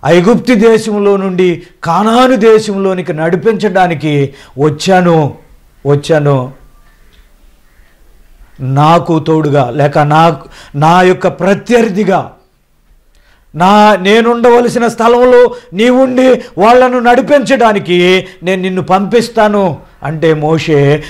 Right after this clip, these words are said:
నిర్గమాకాండంలో అనేకమైన, ఆ, సాగులు చెప్పారు. మూడో అధ్యాయంలో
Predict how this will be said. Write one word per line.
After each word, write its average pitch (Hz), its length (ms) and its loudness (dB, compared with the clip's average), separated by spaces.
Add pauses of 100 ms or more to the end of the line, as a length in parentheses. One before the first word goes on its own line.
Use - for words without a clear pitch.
(140)
నిర్గమాకాండంలో 147 1120 0
అనేకమైన, 175 1080 2 (340)
ఆ, 123 240 -6
సాగులు 165 460 2 (140)
చెప్పారు. - 500 -10 (1600)
మూడో 147 180 2
అధ్యాయంలో 135 800 0